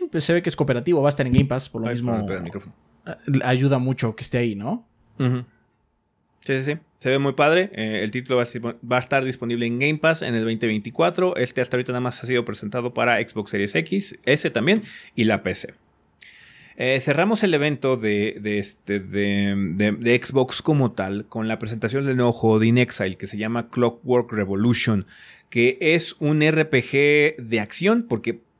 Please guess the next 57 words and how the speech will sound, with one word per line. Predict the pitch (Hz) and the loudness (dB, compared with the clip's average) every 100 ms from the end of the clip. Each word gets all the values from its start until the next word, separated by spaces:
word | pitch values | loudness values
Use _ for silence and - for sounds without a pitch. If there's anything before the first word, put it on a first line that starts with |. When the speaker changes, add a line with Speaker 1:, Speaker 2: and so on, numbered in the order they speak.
| _ | _
Speaker 2:
parece | 107 135 156 | -8 -4 0
más | 143 147 | 0 2
un | 131 | 2
shooter. | 107 117 117 147 | 2 -2 2 2
De | 117 | 2
hecho, | 113 120 113 | -2 -2 0
eh, | 117 | -2
recuerda | 110 110 104 123 131 | -2 -4 0 2 4
mucho | 120 120 117 127 | 2 0 0 0
a | 110 | 2
BioShock | 107 113 110 107 | 2 2 0 -6
Infinite | - 101 113 123 - | -4 -4 -4 -6 -2
por | 98 | 0
el | 90 | 2
look | 101 104 | 0 2
y | |
la | 104 | 2
vibra | 95 98 98 | 2 2 0
que | 98 | -2
tiene. | 92 92 156 202 - - - - | 0 2 0 -2 -14 -20 -20 -8
Em, | 110 107 110 107 107 107 107 104 _ _ _ _ _ _ _ _ _ 127 | -4 -2 -2 0 0 -2 -4 -8 _ _ _ _ _ _ _ _ _ -2
va | |
a | 135 | 2
ser | 160 | 4
un, | 147 135 | 2 0
según | 135 123 135 | -2 0 2
el, | 131 | 2
según | 131 139 | 2 2
el | 143 | 2
mismo | 147 143 | 0 0
señor | 131 123 120 | 0 0 2
Brian | 127 120 117 | 4 2 2
Fargo, | 123 120 | 2 2
que | 113 | -2
es | 123 | -2
el | |
director | 110 101 117 110 | 0 0 0 0
o | |
el | 101 | 0
dueño | 107 107 | 0 0
de | 104 | 2
In | 101 | 0
Exile, | 101 - 120 151 - - - | 0 0 0 0 -8 -16 -4
eh, | 101 | -2
bueno, | 104 95 | 0 2
no | 101 | 2
es | 101 | 2
el | |
dueño, | 98 92 | 0 0
ya | 95 | -2
no | |
es | 92 | -4
el | 87 | -4
dueño, | 98 95 | -2 -2
ya | 92 | -4
es | - | -6
Microsoft, | 98 107 123 | -6 -2 -4